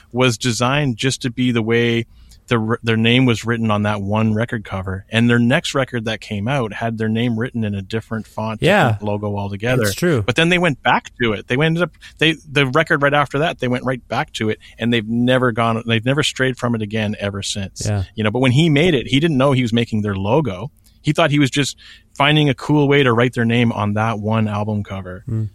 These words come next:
Speaker 1: you know, and they've, they've never strayed from it since. It's been kind of amazing. So for me, it's been like, I'm a massive fan. Some of these people I've been comfortable to talk to because I know they're comfortable people,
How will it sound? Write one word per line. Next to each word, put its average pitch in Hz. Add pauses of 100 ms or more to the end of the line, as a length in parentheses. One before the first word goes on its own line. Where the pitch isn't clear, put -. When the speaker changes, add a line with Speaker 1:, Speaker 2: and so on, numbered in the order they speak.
Speaker 1:
you 104
know, 98
and 101
they've, 113
they've 113
never 113
strayed 113
from 104
it 101
since. 110
It's 101
been 107
kind 113
of 107
amazing. 101
So 104 (280)
for 151
me, 175
it's 196
been 170
like, 135
I'm 143 (340)
a 123
massive 120
fan. 113
Some 160
of 175
these 170
people 147
I've 113
been 107 (840)
comfortable 165
to 175
talk 156
to 160
because 131
I 113
know 110
they're 117
comfortable 117
people, 180